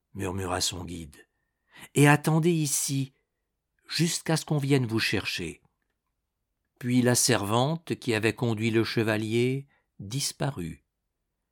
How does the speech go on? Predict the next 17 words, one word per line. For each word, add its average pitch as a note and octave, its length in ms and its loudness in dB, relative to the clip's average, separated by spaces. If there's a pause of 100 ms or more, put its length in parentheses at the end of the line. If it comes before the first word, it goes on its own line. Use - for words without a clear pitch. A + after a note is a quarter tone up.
(300)
Les G#2+ 380 0
yeux F3+ 160 10
de A2 160 -2
Ragastens B2 1120 -2 (380)
furent C#3 300 0
aussitôt C#3+ 760 6 (100)
invinciblement C#3 920 4
attirés D3+ 560 4 (360)
vers C#3 240 0
la B2+ 140 -2
tache - 540 -8
de A2 200 -8
sang. G2+ 500 -2 (840)
Elle - 180 -6
était A2+ 240 -4
là F#2+ 580 -8 (100)
encore. G2 840 -4